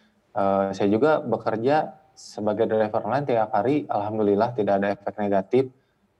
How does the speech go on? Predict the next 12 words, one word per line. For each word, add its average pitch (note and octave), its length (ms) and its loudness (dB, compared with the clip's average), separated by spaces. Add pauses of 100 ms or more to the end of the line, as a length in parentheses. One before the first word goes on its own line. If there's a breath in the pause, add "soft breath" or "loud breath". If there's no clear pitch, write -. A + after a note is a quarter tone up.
Apalah, G#2 800 2
terus C#3+ 240 -4
istri D#3+ 560 0 (300)
sama A2 320 -2
keluarga A2 400 0
saya A2 240 0
yang G#2+ 80 0
lain B2+ 240 2
juga G#2+ 480 2
berkegiatan G#2+ 1200 0
seperti A#2 480 -4
biasanya. G#2 720 0